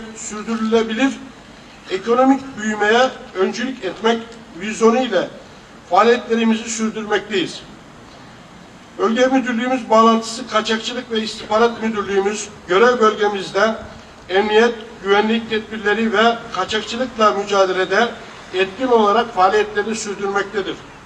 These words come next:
Tekirdağ Ürün Güvenliği Denetimi Müdürlüğü'nce de tarım ürünlerinin ticari kalite denetimi, firma sınıflandırma işlemleri, ithalatta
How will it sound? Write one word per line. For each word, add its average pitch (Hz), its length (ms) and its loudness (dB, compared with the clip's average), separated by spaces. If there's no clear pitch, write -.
Tekirdağ 247 680 2
Ürün 262 320 4
Güvenliği 208 500 0
Denetimi 208 500 -2
Müdürlüğü'nce 208 720 -2
de 220 240 0
tarım 226 380 0
ürünlerinin 208 640 0
ticari 196 460 0
kalite 202 420 -2
denetimi, 190 560 0
firma 226 520 2
sınıflandırma 208 800 0
işlemleri, 190 640 0
ithalatta 226 720 0